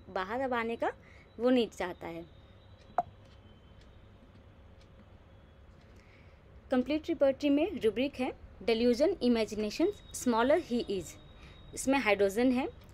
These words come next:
hydrogen proved medicine है। I am nothing, I am small, ये feeling रहेगा hydrogen का। Is there any value of mine, मेरा कोई value है, मेरे घर में मेरा कोई value है,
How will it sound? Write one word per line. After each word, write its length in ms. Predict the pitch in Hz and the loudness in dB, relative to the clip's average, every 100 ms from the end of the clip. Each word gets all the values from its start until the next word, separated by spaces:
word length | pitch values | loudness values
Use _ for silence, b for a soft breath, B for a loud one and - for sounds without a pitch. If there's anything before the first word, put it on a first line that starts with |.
| - - | -10 -2
hydrogen 280 | 190 208 | 0 2
proved 300 | 254 254 233 | 0 0 0
medicine 420 | 240 196 208 226 233 | 0 -2 -4 -4 -4
है। 100 | 403 - B B B | -6 -10 B B B
I 80 | 214 | 4
am 80 | 311 311 | 8 6
nothing, 320 | 233 - 285 403 - - | 6 2 -2 -2 -8 -6
I 100 | 196 240 | 0 4
am 100 | 320 | 2
small, 420 | 320 254 190 214 330 - | 2 0 0 -2 -6 -6
ये 140 | 214 254 | -4 -2
feeling 300 | 220 208 226 | -2 -2 0
रहेगा 340 | 233 226 247 | 0 0 0
hydrogen 360 | 214 196 220 233 | -2 -2 -4 -2
का। 160 | 302 415 B B B - | -4 -4 B B B 2
Is 120 | 269 | 4
there 200 | 302 302 | 6 6
any 200 | 247 277 262 | 4 4 4
value 260 | 226 240 | 4 4
of 140 | 269 - | 2 2
mine, 260 | 254 180 160 151 | 0 0 -2 -4
मेरा 200 | 190 220 | -2 0
कोई 180 | 262 294 | 2 2
value 420 | 254 208 220 254 285 | 2 0 0 0 0
है, 260 | 320 220 147 | 0 -2 -4
मेरे 260 | 190 202 220 - | -2 2 2 -2
घर 220 | 180 208 | -2 0
में 140 | 247 254 | 2 0
मेरा 220 | 240 233 | 0 -2
कोई 160 | 226 226 | -2 -2
value 380 | 214 220 247 | -2 -2 -2
है, 200 | 262 277 | -2 -2